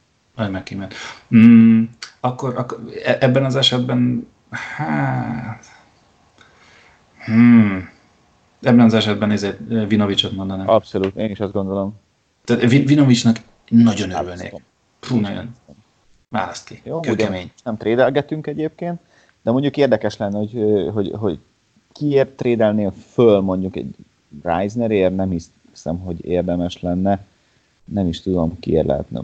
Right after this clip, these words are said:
Speaker 2: Paris Campbellé lehet, hogy érdemes föltrédelni. Irv Smithért
Speaker 1: Hmm.
Speaker 2: ta-, mert
Speaker 1: Én
Speaker 2: az,
Speaker 1: még ott van
Speaker 2: mert
Speaker 1: Sternberger.
Speaker 2: utána elég nagy a, a, a,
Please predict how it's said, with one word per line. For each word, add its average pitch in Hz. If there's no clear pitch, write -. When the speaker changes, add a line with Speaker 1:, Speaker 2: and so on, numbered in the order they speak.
Speaker 2:
Paris 170
Campbellé 87
lehet, 76
hogy 82
érdemes 76
föltrédelni. 87
Irv 127
Smithért 104
Speaker 1:
Hmm. 127
Speaker 2:
ta-, 113
mert 95
Speaker 1:
Én -
Speaker 2:
az, 92
Speaker 1:
még 143
ott 151
van 151
Speaker 2:
mert 113
Speaker 1:
Sternberger. 101
Speaker 2:
utána 110
elég 110
nagy 95
a, 85
a, 82
a, 87